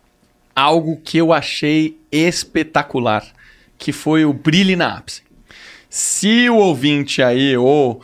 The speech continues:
o telespectador não souber e não tiver sido impactado, foi um programa de seleção de talentos que vocês fizeram, que impactou dezessete mil pessoas. Tô, tô correto esse número?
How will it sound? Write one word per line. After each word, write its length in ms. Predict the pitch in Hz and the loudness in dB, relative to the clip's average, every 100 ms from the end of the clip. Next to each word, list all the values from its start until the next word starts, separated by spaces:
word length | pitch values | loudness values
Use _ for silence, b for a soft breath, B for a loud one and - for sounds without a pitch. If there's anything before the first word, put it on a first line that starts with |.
| B B | B B
o 100 | 139 | -8
telespectador 1000 | 131 147 143 143 147 - 135 123 120 113 - _ | -2 0 0 -2 -2 0 0 0 -2 -2 -6 _
não 240 | 131 135 156 | -4 -2 -2
souber 600 | - 123 120 131 139 123 | -2 -2 2 2 2 0
e 100 | 123 | 0
não 160 | 139 | -2
tiver 280 | 135 127 123 | -4 -2 -2
sido 300 | - 147 135 | -2 -4 -4
impactado, 720 | 123 - 113 - 131 127 110 _ B B B B B B | -6 -6 -8 -2 0 0 -2 _ B B B B B B
foi 580 | - - 165 185 196 - _ | -8 0 2 2 0 -8 _
um 140 | 156 175 | -4 -2
programa 760 | 175 175 139 139 160 202 208 202 | 0 0 2 2 2 2 -2 -4
de 180 | 139 147 | -6 -2
seleção 640 | 208 202 185 - 165 214 | 0 0 0 0 0 0
de 120 | 202 | -2
talentos 520 | 214 269 262 165 208 - | -2 0 2 0 -2 -6
que 140 | - | -6
vocês 320 | 143 - 131 | -6 -4 -8
fizeram, 420 | 123 117 117 156 - b b b | -6 -2 -2 -2 -8 b b b
que 140 | - 156 | -12 -8
impactou 520 | 175 180 180 - 190 | -2 -2 -2 -2 -4
dezessete 680 | 156 147 180 - 202 208 180 | -2 -2 -2 0 -2 -2 -4
mil 100 | 185 | -4
pessoas. 400 | 190 - 139 123 | -4 -2 -2 -2
Tô, 240 | 131 123 | -2 -4
tô 180 | 120 139 | -6 -6
correto 460 | - 131 170 - 135 | 0 2 2 -2 -8
esse 180 | - | -6
número? 340 | 139 180 165 | -4 -2 -4